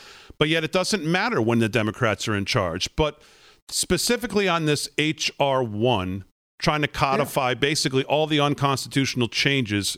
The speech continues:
Speaker 1: in, uh, the twenty twenty election, do you think that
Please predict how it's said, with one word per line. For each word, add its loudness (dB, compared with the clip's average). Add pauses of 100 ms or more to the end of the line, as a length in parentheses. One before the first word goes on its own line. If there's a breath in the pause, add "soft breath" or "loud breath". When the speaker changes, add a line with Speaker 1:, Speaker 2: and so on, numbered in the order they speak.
(140)
Speaker 1:
in, 2
uh, 2
the -2
twenty 2
twenty 2
election, 0 (920 loud breath)
do 0
you 0
think -2 (500)
that -2